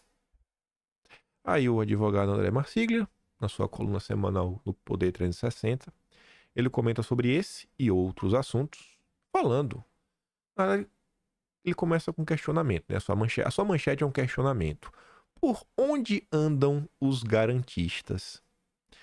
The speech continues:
Em oito de fevereiro de dois mil e vinte e quatro, uma decisão do ministro impediu a comunicação entre advogados e investigados da Operação Tempus Veritatis.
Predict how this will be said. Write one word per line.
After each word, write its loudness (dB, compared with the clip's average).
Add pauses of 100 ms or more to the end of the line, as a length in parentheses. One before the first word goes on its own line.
(560)
Em 0
oito 4
de 2
fevereiro 4
de 2
dois 2
mil 2
e 2
vinte 0
e -12
quatro, 0 (340)
uma 0
decisão 2
do -2
ministro 0 (400)
impediu 0
a 2
comunicação 2
entre 2
advogados 0
e 0
investigados 2
da 2
Operação 0 (100)
Tempus -2
Veritatis. -2